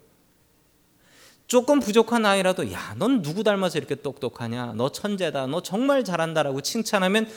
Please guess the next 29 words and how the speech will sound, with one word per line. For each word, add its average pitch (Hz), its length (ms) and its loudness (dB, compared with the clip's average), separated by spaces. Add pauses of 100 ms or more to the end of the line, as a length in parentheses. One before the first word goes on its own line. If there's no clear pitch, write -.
(120)
이 156 120 2
아이는 180 220 4
어떻게 156 220 0
될까요? 131 500 0 (680)
지가 165 360 -4
잘하는 127 480 -4
줄 170 120 -6
알고 170 200 -6
잘해요. 147 800 -6 (1900)
여러분, 180 300 4
얼마나 208 580 4
아이들을 170 480 2
부를 175 460 -2
때 165 200 0
그 143 120 -4
부르는 147 420 -2
말 110 280 2
하나하나, 139 1040 -2 (400)
부르는 165 280 2
호칭 214 380 0
하나하나가 175 840 2 (300)
여러분 139 320 -2
중요한지 165 540 0
모릅니다. 101 460 -4
제가 170 240 2
학교 226 220 2
다닐 214 260 4
때도 196 220 0
그래요. 135 520 0